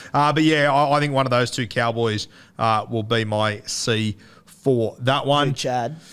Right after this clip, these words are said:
Speaker 1: Yeah, big C.
Speaker 2: That'd be bold, bringing Chad and giving the C.
Speaker 1: Yeah. No, I, I, I, yeah,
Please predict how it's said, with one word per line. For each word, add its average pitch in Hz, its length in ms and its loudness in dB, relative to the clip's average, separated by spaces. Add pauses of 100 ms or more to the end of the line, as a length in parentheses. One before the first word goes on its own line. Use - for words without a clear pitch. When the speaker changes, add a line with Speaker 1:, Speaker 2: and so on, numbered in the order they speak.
(880)
Speaker 1:
Yeah, 95 180 0 (640)
big 113 160 -6
C. - 140 -6
Speaker 2:
That'd 107 320 -6
be 139 80 -4
bold, 127 380 -2
bringing 135 240 -6
Chad 123 280 -6
and 135 80 -8
giving 123 180 -6
the 120 60 -6
C. 120 340 -6 (960)
Speaker 1:
Yeah. 101 240 -2 (580)
No, 120 60 -2
I, 127 360 4
I, 131 340 2
I, 127 80 -4 (260)
yeah, 110 180 -4